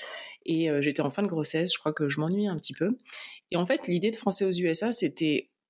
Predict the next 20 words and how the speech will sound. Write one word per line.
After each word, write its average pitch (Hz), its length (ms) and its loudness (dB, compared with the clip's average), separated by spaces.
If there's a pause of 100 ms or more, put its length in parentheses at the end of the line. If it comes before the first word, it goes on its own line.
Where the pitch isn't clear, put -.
(160)
aussi, 220 680 0 (160)
c'était - 200 0
un 165 80 2
peu 240 120 0
ce 254 140 0
que - 140 0
j'évoquais 185 340 2
un 190 80 2
peu 175 140 0
plus - 160 -8
tôt, 202 280 2
euh, 147 300 2
dans 156 140 0
ce - 80 -4
podcast, 220 440 0
c'est-à-dire 175 400 0
que 151 360 2 (100)
il 160 80 -6
y 156 60 0
a, 143 160 -4